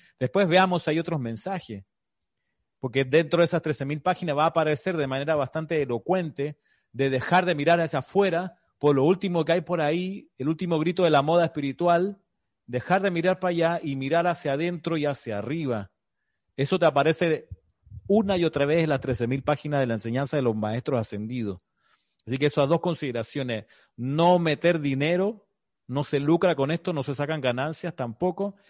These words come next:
Y segundo, se es unipuntual con el alimento espiritual que obtenemos de una sola fuente, solo la enseñanza de los maestros ascendidos descargada entre el año treinta y treinta y nueve,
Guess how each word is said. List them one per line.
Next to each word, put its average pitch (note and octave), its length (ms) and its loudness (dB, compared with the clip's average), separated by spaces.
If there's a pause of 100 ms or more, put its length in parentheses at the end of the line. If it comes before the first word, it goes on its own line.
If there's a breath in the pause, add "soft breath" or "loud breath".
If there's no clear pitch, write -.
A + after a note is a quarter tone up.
(160 soft breath)
Y B2+ 140 -4
segundo, F#3 680 0 (220)
se C#3 440 4
es E3+ 240 -2
unipuntual D3+ 880 0 (240)
con C#3 180 2
el C3+ 120 2
alimento C3 380 2
espiritual C#3 600 0
que C3+ 80 0
obtenemos C3 440 -2
de A#2 140 0
una D#3 220 0
sola D3 240 0
fuente, E3+ 360 -2
solo F3+ 300 0
la F3+ 100 2
enseñanza D3 360 -4
de D#3 60 0
los C3 120 2
maestros C#3 400 -2
ascendidos D3+ 400 -2
descargada C3 460 0
entre A2+ 180 -4
el C3 60 -4
año D3 180 -4
treinta F3 320 -2
y C3 60 -2
treinta B2+ 260 -8
y F#3+ 40 -6
nueve, G#3 300 -2